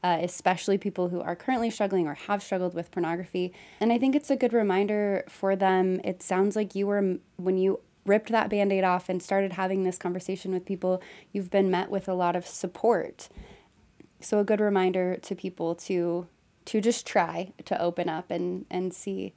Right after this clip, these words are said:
um, where that gets you. And a reminder for those who maybe haven't struggled to, if someone does open up to you, do everything possible not to add shame to that burden that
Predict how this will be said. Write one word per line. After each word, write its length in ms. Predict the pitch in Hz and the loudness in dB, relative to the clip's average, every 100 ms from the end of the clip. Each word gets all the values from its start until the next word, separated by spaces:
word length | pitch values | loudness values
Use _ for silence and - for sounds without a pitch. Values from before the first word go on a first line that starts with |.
| - - _ _ - | -20 -20 _ _ -8
um, 220 | 185 185 | -4 -2
where 100 | 185 | 0
that 140 | 180 180 | 0 -2
gets 200 | 180 214 | -2 0
you. 120 | 196 | 2
And 300 | 269 302 294 - | 8 10 10 8
a 80 | |
reminder 400 | 262 254 254 247 | 4 4 4 2
for 340 | 240 233 214 208 - - _ | 2 2 2 -2 -8 -20 _
those 260 | 226 220 220 | 6 6 6
who 80 | 220 | 2
maybe 220 | 208 202 | 2 0
haven't 340 | 175 226 247 | 0 0 0
struggled 600 | - 196 190 185 185 - - | 0 0 4 2 2 -2 -10
to, 560 | 208 202 190 190 190 - _ _ | -4 0 0 0 -2 -6 _ _
if 160 | 214 220 | -2 0
someone 360 | - 220 214 | 2 4 4
does 240 | 190 208 208 | 4 2 2
open 260 | 202 196 196 | 0 0 0
up 180 | 185 - | -2 -4
to 140 | 190 | -6
you, 340 | 196 190 196 - - 180 | -2 -2 -2 -6 -12 -4
do 240 | 202 214 | -2 0
everything 640 | 208 202 226 226 220 220 - | 2 2 0 0 0 0 -2
possible 580 | 208 208 - 196 196 | -4 -6 -4 -2 0
not 320 | 190 190 208 - | 2 0 -2 -4
to 120 | 185 | -4
add 300 | 185 185 175 | -2 -4 -6
shame 420 | - 180 196 202 | -6 -6 -4 -6
to 160 | - 196 | -8 -6
that 200 | 175 196 | -6 -6
burden 380 | 185 185 180 185 | -6 -4 -4 -4
that 180 | 180 | -6